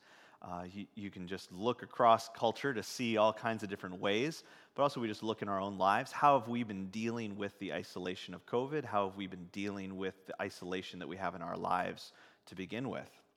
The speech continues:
And there's several things. I think our first and foremost way that as a culture and as a people we try to cope with our loneliness is distraction.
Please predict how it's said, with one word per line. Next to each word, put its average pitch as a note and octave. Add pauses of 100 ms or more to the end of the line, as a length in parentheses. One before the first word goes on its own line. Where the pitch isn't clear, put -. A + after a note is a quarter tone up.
(360)
And B2+
there's C3
several F#3
things. F#2 (540)
I -
think G#3+
our -
first F3+
and C3+
foremost D3
way B2 (100)
that A#2
as A2
a G2+
culture C#3
and A#2
as G#2+
a G#2+
people A#2
we A2
try A2
to G2
cope A#2
with A2
our G#2
loneliness G2
is G#2
distraction. -